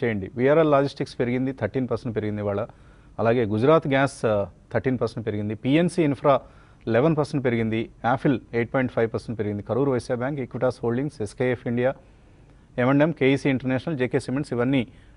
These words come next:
టాప్, ఆ, గెయినర్స్ లిస్ట్లో ఉంటే ఇండస్ టవర్స్లో సెల్లింగ్ కనిపిస్తుంది, సిక్స్ పర్సెంట్ తగ్గింది. బీహెచ్ఈఎల్ రిజల్ట్ బ్యాడ్ రిజల్ట్, ఫైవ్ పర్సెంట్ తగ్గింది. సుమిటోమో కెమికల్స్, కేర్ రేటింగ్స్, ఎస్సీఐ, ఇండియా మార్ట్,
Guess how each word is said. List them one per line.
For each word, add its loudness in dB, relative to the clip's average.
టాప్, 2
ఆ, 4
గెయినర్స్ -2
లిస్ట్లో -2
ఉంటే 2
ఇండస్ 2
టవర్స్లో 2
సెల్లింగ్ 4
కనిపిస్తుంది, -2
సిక్స్ -8
పర్సెంట్ -2
తగ్గింది. -2
బీహెచ్ఈఎల్ 4
రిజల్ట్ 0
బ్యాడ్ 4
రిజల్ట్, -4
ఫైవ్ 2
పర్సెంట్ -4
తగ్గింది. -2
సుమిటోమో 2
కెమికల్స్, -2
కేర్ 2
రేటింగ్స్, -2
ఎస్సీఐ, 0
ఇండియా 2
మార్ట్, 0